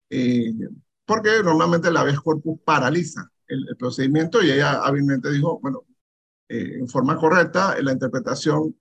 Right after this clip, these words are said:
del habeas corpus es liberar gente, aquí no hay nadie preso,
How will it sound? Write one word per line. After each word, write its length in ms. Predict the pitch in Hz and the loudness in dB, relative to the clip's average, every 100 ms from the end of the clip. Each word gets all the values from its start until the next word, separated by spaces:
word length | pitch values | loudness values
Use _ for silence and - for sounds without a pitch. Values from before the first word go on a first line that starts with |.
| - | -14
del 280 | 120 123 120 | -8 -6 -2
habeas 220 | 139 147 | -2 0
corpus 360 | 160 160 180 160 | -2 0 0 0
es 200 | 170 - | 0 0
liberar 480 | 156 143 135 147 156 | 2 2 2 2 4
gente, 340 | 175 160 202 - | 4 2 -4 -8
aquí 180 | - 139 | -4 0
no 80 | |
hay 60 | 147 | 2
nadie 240 | 147 143 | 2 2
preso, 400 | 143 165 - 185 | 2 0 0 -8